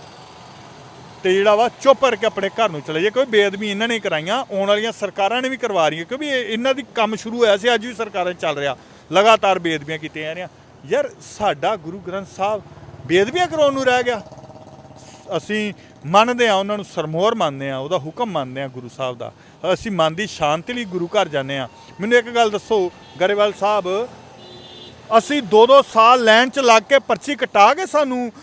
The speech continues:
ਅੰਦਰ ਜਿਹੜਾ ਵਾ ਅਖੰਡ ਪਾਠ ਦੀ <coughs> ਪਰਚੀ ਨਹੀਂ ਮਿਲਦੀ, ਸਮਾਂ ਨਹੀਂ ਮਿਲਦਾ, ਠੀਕ ਆ। ਇਹਨਾਂ ਨੂੰ ਆਉਂਦੇ ਹੀ ਉਹ, ਅ, ਇਹ, ਇਹਨਾਂ ਕੋਲ ਕਿਹੜੀ ਉਹ ਪਰਚੀ, ਇਹਨਾਂ ਕੋਲ ਵੈਲਿਡ ਵੀ ਵੀ ਵੀ ਆਈ ਪੀ ਵਾਲੀ ਵੀ ਆਉਂਦੇ ਇਹਨਾਂ ਵਾਸਤੇ ਅਖੰਡ ਪਾਠ ਸਾਹਿਬ ਦਾ ਜਿਹੜਾ ਆਰੰਭ ਕਰ ਦਿੱਤਾ ਜਾਂਦਾ।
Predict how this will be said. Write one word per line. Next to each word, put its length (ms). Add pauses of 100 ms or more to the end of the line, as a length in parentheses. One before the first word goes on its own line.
(260)
ਅੰਦਰ 300
ਜਿਹੜਾ 220
ਵਾ 120
ਅਖੰਡ 260
ਪਾਠ 240
ਦੀ 220 (360)
<coughs> 400
ਪਰਚੀ 280
ਨਹੀਂ 140
ਮਿਲਦੀ, 320 (360)
ਸਮਾਂ 320
ਨਹੀਂ 100
ਮਿਲਦਾ, 340 (640)
ਠੀਕ 240
ਆ। 140 (480)
ਇਹਨਾਂ 240
ਨੂੰ 220
ਆਉਂਦੇ 320
ਹੀ 100
ਉਹ, 240
ਅ, 500
ਇਹ, 180
ਇਹਨਾਂ 200
ਕੋਲ 200
ਕਿਹੜੀ 220
ਉਹ 180
ਪਰਚੀ, 400
ਇਹਨਾਂ 200
ਕੋਲ 240
ਵੈਲਿਡ 340
ਵੀ 140
ਵੀ 220
ਵੀ 200
ਆਈ 140
ਪੀ 260
ਵਾਲੀ 260 (300)
ਵੀ 60
ਆਉਂਦੇ 360
ਇਹਨਾਂ 220
ਵਾਸਤੇ 280
ਅਖੰਡ 260
ਪਾਠ 220
ਸਾਹਿਬ 240
ਦਾ 100
ਜਿਹੜਾ 240 (260)
ਆਰੰਭ 240
ਕਰ 160
ਦਿੱਤਾ 240
ਜਾਂਦਾ। 200